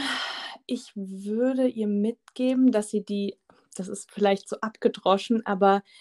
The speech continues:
genieß diese Schwangerschaft, genieß diese Zeit, sorge gut für dich, sorge gut, ähm, für dein Baby im Bauch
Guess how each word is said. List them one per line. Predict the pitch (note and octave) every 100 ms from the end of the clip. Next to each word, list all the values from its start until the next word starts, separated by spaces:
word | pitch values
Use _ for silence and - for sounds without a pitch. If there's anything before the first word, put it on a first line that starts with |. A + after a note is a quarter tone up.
| - -
genieß | A3 A#3 A#3+ C4 C#4+ C#4+ -
diese | G#3+ G#3+ G#3+
Schwangerschaft, | - G#3+ G#3+ B3+ - C4+ -
genieß | - A#3 B3 -
diese | A#3 G#3+ G#3
Zeit, | - - - G3+ G#3+ E4 - - _ _ _ _ _
sorge | - - - A#3 C#4 C#4 C4+
gut | - C4 C4
für | - G3+
dich, | F#3+ G#3 B3+ - - -
sorge | - A3 G#3+ A3 G#3
gut, | A3+ A3+ - -
ähm, | - G3+ G3+
für | - G#3+
dein | G3+ G3
Baby | G3 A#3+ C#4 G#3 G3
im | F#3 F3
Bauch | E3+ F3+ A#3 C#4 -